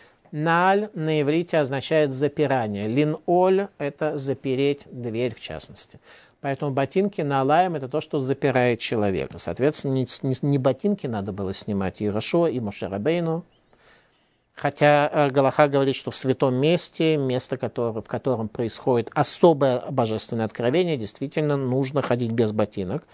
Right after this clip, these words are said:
И, э, в храм такие евреи ходили без ботинок. В с-, в саму, э, в сам храм заходили без ботинок.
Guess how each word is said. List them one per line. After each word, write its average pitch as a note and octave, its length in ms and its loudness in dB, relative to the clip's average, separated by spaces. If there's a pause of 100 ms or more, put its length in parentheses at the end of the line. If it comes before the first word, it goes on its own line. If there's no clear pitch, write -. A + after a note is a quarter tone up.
(320)
И, C3+ 760 0
э, C#3 380 2
в - 60 -10
храм D#3 500 4
такие D3+ 300 -6
евреи C3 260 0
ходили C#3 420 -2
без B2 320 0
ботинок. A#2+ 540 -2
В - 80 -16
с-, G2 200 -4
в - 140 -14
саму, A2 460 -2 (560)
э, B2 140 -4
в - 40 -8
сам A#2 220 -2
храм D3+ 380 2
заходили C3 680 0
без A#2+ 420 0
ботинок. A#2 680 -4